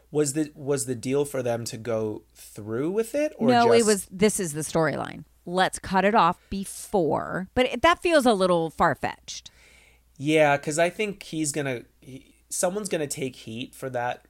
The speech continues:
Speaker 1: breakup, and it sounds like she's really pissed about it and blindsided, and I don't know why he would sign up to be the bad guy. Um,
Speaker 2: For a storyline. They had nothing. They were so fucking boring last year. And people were in-,
Speaker 1: Yeah.
Speaker 2: see, people were so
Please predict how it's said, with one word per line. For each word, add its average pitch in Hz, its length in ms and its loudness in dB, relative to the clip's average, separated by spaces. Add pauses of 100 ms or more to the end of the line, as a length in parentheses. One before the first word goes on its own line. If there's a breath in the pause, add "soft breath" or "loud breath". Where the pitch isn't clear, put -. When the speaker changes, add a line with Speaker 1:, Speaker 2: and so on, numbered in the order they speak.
(100)
Speaker 1:
breakup, 135 580 -2
and 127 160 -6
it 123 80 -12
sounds 135 320 -2
like 139 100 -4
she's 123 240 -8
really 113 220 -2
pissed 107 300 -10
about 123 240 -2
it 120 100 -4
and 117 160 -12
blindsided, 127 680 -6
and 117 80 -10
I 113 60 -6
don't 131 140 -6
know 123 80 -4
why 110 180 -2
he 104 100 -10
would 104 160 -10
sign 107 300 -6
up 101 300 -10
to - 100 -10
be 101 320 -8
the 101 120 -12
bad 104 280 -6
guy. 170 300 -6 (960 soft breath)
Um, 101 680 -8
Speaker 2:
For 214 140 2
a 190 40 4
storyline. 185 580 -2 (140)
They 214 140 2
had 202 580 -4
nothing. 175 480 -4
They 165 100 2
were 156 120 0
so 170 280 -4
fucking 160 360 -4
boring 143 280 -4
last 131 280 -6
year. 117 260 -6 (800)
And 202 100 2
people 269 280 2
were 269 200 2
in-, 233 180 2
Speaker 1:
Yeah. 220 160 -6
Speaker 2:
see, 302 200 2 (220 loud breath)
people 330 280 6
were 359 140 0
so 226 460 4